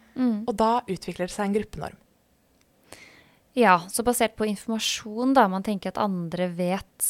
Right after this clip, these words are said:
Speaker 1: mer enn
Speaker 2: Mhm.
Speaker 1: deg i situasjonen. Det kan jeg faktisk kjenne meg litt igjen i, fordi hvis jeg er i en setting hvor jeg antar at andre vet bedre, så blir jeg jo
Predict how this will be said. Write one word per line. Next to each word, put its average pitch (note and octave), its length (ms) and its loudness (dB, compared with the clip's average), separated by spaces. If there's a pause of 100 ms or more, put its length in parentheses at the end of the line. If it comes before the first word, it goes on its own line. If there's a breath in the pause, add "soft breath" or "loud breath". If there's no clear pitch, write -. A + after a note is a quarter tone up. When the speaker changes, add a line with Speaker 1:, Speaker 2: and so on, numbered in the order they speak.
(120)
Speaker 1:
mer G3 240 0 (360)
enn F#3+ 280 -2
Speaker 2:
Mhm. G3+ 80 -4
Speaker 1:
deg A#3 340 0
i G#3+ 120 -4
situasjonen. G#3 680 -4 (680 loud breath)
Det A#3 120 2
kan B3+ 120 4
jeg C4+ 120 8
faktisk B3 280 0
kjenne G3+ 160 0
meg F#3+ 120 -2
litt G3+ 140 -6
igjen F#3 240 0
i, C4+ 120 4
fordi A3 680 2 (800)
hvis A#3 140 0
jeg A#3 100 6
er G3+ 120 4
i - 20 2
en G#3+ 100 0
setting G3 360 -4
hvor F#3+ 100 -2
jeg G3 160 -2
antar F3 420 -2
at F#3+ 140 -2
andre F3+ 340 0
vet - 640 -6
bedre, G3 500 0 (720 loud breath)
så - 220 -2
blir G3 160 -2
jeg A#3+ 200 4
jo G3 260 2